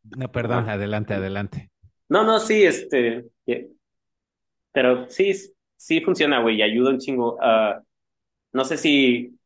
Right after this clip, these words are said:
Speaker 2: si viste que tocamos en un festival que se, se llama Psycho Las Vegas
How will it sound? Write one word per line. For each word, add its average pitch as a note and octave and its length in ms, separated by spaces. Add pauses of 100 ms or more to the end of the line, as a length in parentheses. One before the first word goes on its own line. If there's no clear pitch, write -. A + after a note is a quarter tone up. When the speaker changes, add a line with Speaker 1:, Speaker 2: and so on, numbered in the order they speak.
(140)
Speaker 2:
si B2 160
viste B2 560
que G#2+ 380
tocamos C#3 360
en B2 80
un B2 80
festival A#2 420
que A2 80
se, - 440
se - 140
llama G#2+ 220
Psycho A#2 280
Las G#2+ 200
Vegas A2 380